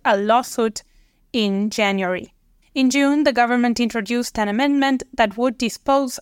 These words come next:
of the individual sector goals and instead only count reductions by the government as a whole.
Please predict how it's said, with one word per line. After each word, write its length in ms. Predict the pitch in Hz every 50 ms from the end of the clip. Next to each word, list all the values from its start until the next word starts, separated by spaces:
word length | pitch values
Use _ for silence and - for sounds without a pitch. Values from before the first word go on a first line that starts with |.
| -
of 160 | 269 262 254 -
the 180 | 269 247 220
individual 640 | 214 208 220 214 208 214 226 214 - 233 247 233 233
sector 480 | - - 233 214 - - - 233 214 202
goals 520 | 190 - 214 214 226 247 294 330 - - _ _ _ _ _ _ -
and 140 | 302 302 302
instead 480 | 320 311 294 - - - 247 233 240 -
only 300 | - 247 254 254 262 277
count 480 | 269 - - - 233 214 220 220 214 - - -
reductions 800 | 214 208 202 180 226 233 254 - - - 285 277 277 269 - -
by 240 | - 240 226 240
the 120 | 226 240 226
government 560 | 233 226 220 220 233 226 233 240 233 240 - - -
as 200 | 226 202 - -
a 40 | 190
whole. 500 | - - 247 254 254 220 196 190 247